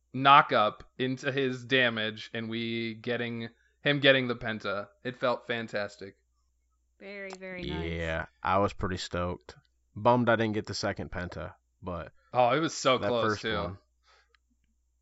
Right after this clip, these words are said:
Speaker 3: Dude, I was popping off, too. It was one of the ones, like, I literally was talking about how I'm, I'm beginning to like Jing Wei. Don't, Rick, you didn't hear shit, shut up. But I'm beginning to like Jing Wei a little bit. Uh,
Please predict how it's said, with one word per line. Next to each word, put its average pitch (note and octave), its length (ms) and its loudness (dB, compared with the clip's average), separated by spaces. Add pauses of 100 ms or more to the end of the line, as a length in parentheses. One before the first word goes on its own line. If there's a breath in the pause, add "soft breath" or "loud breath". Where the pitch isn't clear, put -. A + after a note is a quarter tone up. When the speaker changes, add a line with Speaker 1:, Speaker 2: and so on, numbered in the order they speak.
(260)
Speaker 3:
Dude, A#2 100 4
I C3+ 80 8
was E3 100 2
popping C3 400 2
off, G#2+ 260 2
too. A#2 140 -2
It - 40 2
was A#2 120 -2
one C#3 100 2
of C#3 60 2
the C3 80 0
ones, B2+ 260 0
like, A2+ 140 0
I B2 140 4
literally C3+ 500 0
was A#2+ 120 -2
talking A2+ 340 -2
about G2 340 -4
how F#2+ 340 -6 (1400)
I'm, - 140 -12
I'm A2 140 -6
beginning G2 380 -6
to F#2+ 80 -8
like F2 280 -10
Jing F#2 280 -10
Wei. F2 340 -10
Don't, F2 200 -10 (340)
Rick, F#2+ 260 -8
you G2 100 -6
didn't F2+ 180 -8
hear F2+ 120 -8
shit, F2 240 -10
shut F#2 180 -8
up. F2+ 160 -8 (520 soft breath)
But G#2+ 80 -4
I'm G2 140 0
beginning A2+ 360 -4
to G2+ 100 -4
like G2 280 -8 (240)
Jing G2+ 220 -6
Wei F#2 200 -4
a G2 60 -4
little G#2 180 -6
bit. A2 220 -6 (960)
Uh, D#2 340 -6